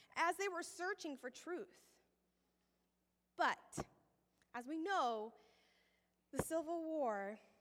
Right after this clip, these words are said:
was exactly a war that was a result of the division among people. People of their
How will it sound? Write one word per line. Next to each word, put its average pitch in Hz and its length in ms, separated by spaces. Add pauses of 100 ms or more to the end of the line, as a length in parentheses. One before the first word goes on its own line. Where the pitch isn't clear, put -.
(320)
was 240 160
exactly 277 520
a 294 100
war 190 540 (160)
that 220 140
was 220 140
a 226 60
result 220 560 (360)
of 208 100
the 226 100
division 220 640 (300)
among 196 320
people. 175 440 (920)
People 339 460
of 214 140
their 214 160